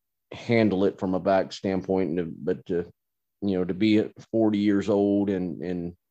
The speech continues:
and with this, you know, at the end of this contract and trying to play a hundred sixty-two ball games to justify the amount of money that, that they're paying me, uh, good luck, Mets.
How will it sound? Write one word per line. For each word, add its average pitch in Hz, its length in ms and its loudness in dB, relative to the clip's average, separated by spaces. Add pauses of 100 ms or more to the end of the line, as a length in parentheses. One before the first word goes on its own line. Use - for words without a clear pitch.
(920)
and 95 360 0
with 92 160 -2
this, 98 440 -2
you 101 240 0
know, 90 320 -2
at 82 140 -2
the 101 140 0
end 101 120 2
of 87 60 -4
this 98 180 2
contract 98 720 2
and 90 120 -4
trying 101 240 0
to 90 60 -2
play 98 220 2
a 95 40 4
hundred 95 300 -2
sixty-two 101 640 -4
ball 98 260 4
games 92 300 0
to 87 100 -8
justify 92 640 2
the 92 140 0
amount 95 260 0
of 90 60 0
money 95 260 2
that, 90 260 -4 (220)
that 95 180 0
they're 92 140 0
paying 98 340 2
me, 90 240 0 (1400)
uh, 90 320 2 (380)
good 123 120 4
luck, 110 220 6
Mets. 98 340 0